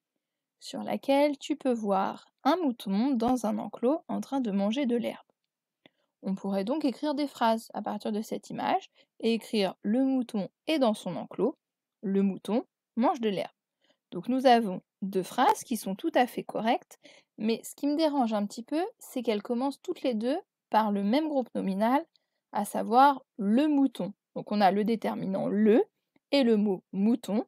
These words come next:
ça forme le groupe nominal le mouton qui est donc masculin. Et du coup,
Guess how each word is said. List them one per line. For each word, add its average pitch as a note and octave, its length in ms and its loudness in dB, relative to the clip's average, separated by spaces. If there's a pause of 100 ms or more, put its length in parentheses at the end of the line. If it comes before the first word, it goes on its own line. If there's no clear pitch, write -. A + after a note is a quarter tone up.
(240)
ça G#3 180 -2
forme G3 260 0
le - 100 -10
groupe C4+ 260 4
nominal G3 400 2
le A#3 160 2
mouton A#3+ 400 0
qui G3 200 -6
est F3+ 40 0
donc C4 260 0 (180)
masculin. G#3+ 760 2 (1400)
Et F4+ 140 4
du A#3 120 2
coup, F4 320 6